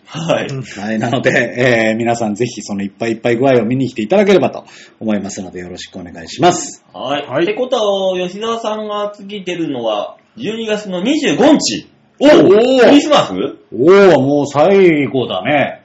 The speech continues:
Speaker 3: もう最後の最後ですね。
Speaker 2: 今年最後の放送ということになりますかな。
Speaker 1: 二十五、
Speaker 3: そうですね。
Speaker 1: あ、二十八か。あ、二十八だから三十だ、放送日。
Speaker 3: あ、そうですね。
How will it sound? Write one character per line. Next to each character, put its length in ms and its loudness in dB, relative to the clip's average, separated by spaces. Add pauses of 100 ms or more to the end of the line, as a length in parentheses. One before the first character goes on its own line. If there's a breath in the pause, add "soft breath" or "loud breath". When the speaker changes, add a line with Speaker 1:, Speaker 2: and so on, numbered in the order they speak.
Speaker 3:
も 140 -12
う 40 -10
最 300 0
後 140 2
の 80 0
最 160 4
後 80 2
で 80 -2
す 100 -12
ね。 100 -14
Speaker 2:
今 80 -4
年 300 2
最 340 6
後 120 2
の 160 0
放 180 -4
送 240 -6
と 100 -8
い 40 -4
う 20 -4
こ 80 -6
と 120 -8
に 60 -8
な 80 -8
り 80 -12
ま 120 -12
す 100 -18
か 80 -6
な。 320 2
Speaker 1:
二 160 0
十 100 2
五、 60 0
Speaker 3:
そ 0 -
う 20 0
で 60 0
す 60 -6
ね。 60 0
Speaker 1:
あ、 40 0
二 140 2
十 100 -2
八 320 -8
か。 240 -4 (360)
あ、 120 -2
二 160 -2
十 120 -4
八 180 -4
だ 80 -4
か 60 -6
ら 80 -6
三 260 -4
十 160 -4
だ、 100 -12
放 220 -8
送 240 -6
日。 160 -12
Speaker 3:
あ、 360 -2
そ 200 2
う 20 6
で 60 2
す 140 -10
ね。 260 -8